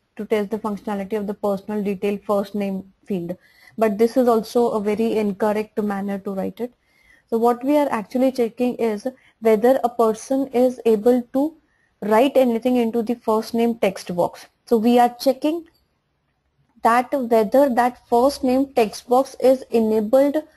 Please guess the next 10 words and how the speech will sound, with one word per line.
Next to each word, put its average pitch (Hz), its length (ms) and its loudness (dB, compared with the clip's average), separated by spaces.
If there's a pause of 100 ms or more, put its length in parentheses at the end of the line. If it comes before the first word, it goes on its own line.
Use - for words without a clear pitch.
(240)
or, 226 320 6
uh, 233 380 0 (600)
it 233 160 0
is 262 280 4 (420)
in 240 140 0
the 262 160 0
editable 233 560 2
format 220 520 -4
or 226 140 -2
not. 185 260 -8